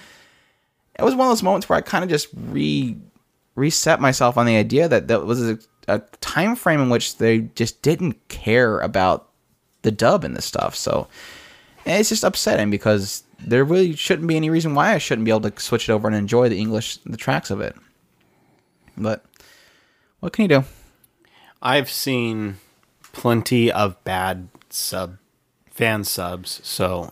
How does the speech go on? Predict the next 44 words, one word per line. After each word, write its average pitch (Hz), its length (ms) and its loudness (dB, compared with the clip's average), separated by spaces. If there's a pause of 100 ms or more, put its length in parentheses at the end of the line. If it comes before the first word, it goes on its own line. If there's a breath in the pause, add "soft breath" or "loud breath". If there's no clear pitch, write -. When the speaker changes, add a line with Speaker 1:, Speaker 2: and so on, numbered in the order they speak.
Speaker 2:
I, 92 440 -2 (100)
I 98 80 0
mean, 92 320 -2 (1500 soft breath)
that, 87 360 -6
it's, 90 340 -2
it's 95 200 -2
out 95 80 -2
Speaker 1:
Yeah, 98 80 2
fan 147 220 0
Speaker 2:
there. 147 60 -4
Speaker 1:
subs 110 280 -2
were 104 80 -6
bad 107 440 -2
back 104 220 -6
when 107 100 0
I 98 140 2
Speaker 2:
Fan 104 100 -2
Speaker 1:
used 107 60 -4
to, 104 60 0
Speaker 2:
subs 104 340 -2
are 87 80 -12
Speaker 1:
to 117 100 -6
do, 107 140 -2
Speaker 2:
bad. 85 560 -2 (120 soft breath)
Speaker 1:
when 120 100 2
I 127 40 4
used 131 160 0
to 131 80 0
do 110 280 2
a - 20 2
lot 104 200 4
of - 60 2
that 92 120 -2
stuff. 98 320 -2 (240)
This - 160 -4
fan 107 240 2
subs 104 500 -2
Speaker 2:
And 127 180 0
Speaker 1:
were 143 60 2
a - 40 2
Speaker 2:
this - 120 2
Speaker 1:
lot. 160 60 4
Speaker 2:
is 147 80 0
not, 156 320 0